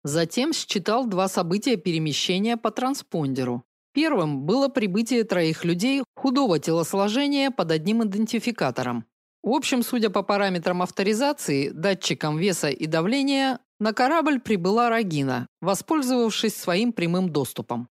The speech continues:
Привела с собой ещё двоих, судя по отдельно стоящим центрам тяжести.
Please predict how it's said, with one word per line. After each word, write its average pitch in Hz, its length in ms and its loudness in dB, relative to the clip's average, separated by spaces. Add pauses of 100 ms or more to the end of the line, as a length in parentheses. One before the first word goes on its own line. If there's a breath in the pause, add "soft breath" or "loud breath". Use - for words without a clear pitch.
(120)
Привела 170 420 2
с - 60 -6
собой 233 420 0
ещё 202 300 0
двоих, 220 560 0
судя 156 320 -2
по 156 160 0
отдельно 180 400 0
стоящим 180 560 0
центрам 170 420 -2
тяжести. 123 640 -2